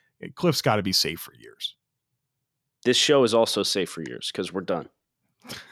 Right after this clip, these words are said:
Speaker 2: It's going
Speaker 1: Is it?
Speaker 2: into
Speaker 1: I enjoyed this, man. It was a good two-day stretch there.
Speaker 2: Going into the vault. It is locked in. These takes are subject to change based on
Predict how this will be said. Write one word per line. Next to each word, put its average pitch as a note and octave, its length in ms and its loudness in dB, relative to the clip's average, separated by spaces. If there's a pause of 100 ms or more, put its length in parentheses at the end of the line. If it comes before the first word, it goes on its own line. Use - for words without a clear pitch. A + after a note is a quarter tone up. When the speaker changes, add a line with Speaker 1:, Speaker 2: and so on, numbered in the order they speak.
(520)
Speaker 2:
It's - 120 -6
going A2 240 6
Speaker 1:
Is A2 40 8
it? - 20 6
Speaker 2:
into G#2+ 440 0
Speaker 1:
I D#4+ 100 6
enjoyed D4+ 380 4
this, A2+ 160 -2
man. B2+ 140 2
It G3+ 40 -2
was G#3+ 100 -4
a G3 40 -8
good C4 120 0
two-day A3 280 2
stretch F3 340 0
there. A#2+ 340 -8
Speaker 2:
Going A2+ 280 2
into C3 220 6
the B2 100 2
vault. G#2 580 -2 (480)
It E2+ 120 -6
is C#2+ 180 -10
locked F#2+ 420 -2
in. F#2+ 240 -2 (460)
These A2 240 0
takes D3 400 2
are A2+ 180 2
subject A#2 640 2
to A#2 80 0
change A2 680 2 (320)
based A2+ 320 2
on G2+ 480 2